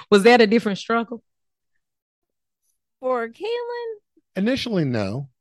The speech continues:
Speaker 2: I was gonna say, well, the struggle wasn't with him, init-, like Lovey said initially, because now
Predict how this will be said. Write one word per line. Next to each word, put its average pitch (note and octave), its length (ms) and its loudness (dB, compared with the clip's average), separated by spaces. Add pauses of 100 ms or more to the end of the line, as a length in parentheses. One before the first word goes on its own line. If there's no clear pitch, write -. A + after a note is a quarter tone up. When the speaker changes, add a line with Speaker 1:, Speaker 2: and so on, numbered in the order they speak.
(160)
Speaker 2:
I G#3+ 180 -10
was A#3 180 -14
gonna A3+ 260 -6
say, G#3 400 -6 (240)
well, G#3 480 0 (340)
the G#3+ 140 -8
struggle C#4 500 -6
wasn't G#3+ 420 -6
with G3+ 340 -8 (340)
him, F3+ 480 -6 (560)
init-, G#3+ 420 -4
like G#3 220 -6
Lovey G#3 280 -6
said F#3+ 300 -8
initially, F#3 540 -6
because G3 440 -8
now F3+ 420 -6